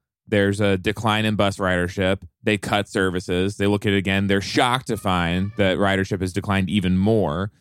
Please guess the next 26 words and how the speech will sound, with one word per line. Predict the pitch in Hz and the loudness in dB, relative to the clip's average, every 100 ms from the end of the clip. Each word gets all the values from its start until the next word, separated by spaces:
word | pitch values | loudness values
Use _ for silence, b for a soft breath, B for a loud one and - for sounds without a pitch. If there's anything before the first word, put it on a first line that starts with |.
| _ | _
leads | - 107 90 | -2 -2 0
to | 98 | 0
even | 95 90 | 0 0
more | 95 104 110 | 0 2 2
service | 113 90 80 73 - | 0 -2 -4 -6 -8
cuts. | 64 67 95 - _ _ _ _ | -6 -4 -6 -14 _ _ _ _
And | 104 95 95 | 0 2 0
the | 98 | -2
story | - 147 139 139 127 | 0 2 2 2 -2
becomes | 110 - 104 98 | -6 -6 -6 -6
that | 90 | -6
this | 92 | -6
is | 98 92 | -6 -4
not | 90 85 | -4 -4
something | 104 87 92 90 | -8 -6 -6 -4
that | 85 85 85 - - | -2 -2 -2 -6 -8
people | 110 95 92 | -2 0 0
want | 117 156 101 98 | 2 2 0 0
when | 104 95 | -2 0
really | 98 104 101 95 | 2 2 2 0
the, | 90 | 0
whatever's | 87 104 110 110 110 | 0 0 2 0 -2
being | 98 101 | -2 -4
provided | 92 98 87 95 95 | -2 0 2 2 2
is | 87 82 | -2 -4
just | 90 82 - | -4 -4 -8